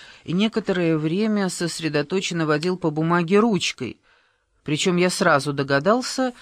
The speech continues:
что он рисует внутри такие же профили Данте, только маленькие.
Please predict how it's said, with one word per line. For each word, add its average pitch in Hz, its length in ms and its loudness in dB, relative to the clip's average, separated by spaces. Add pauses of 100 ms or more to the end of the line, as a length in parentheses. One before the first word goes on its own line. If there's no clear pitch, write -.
(220)
что - 220 -4
он 247 100 2
рисует 220 460 -2
внутри 190 420 -2
такие 196 380 -2
же 175 160 -2
профили 180 460 -2
Данте, 151 500 2
только 160 360 -2
маленькие. 143 800 0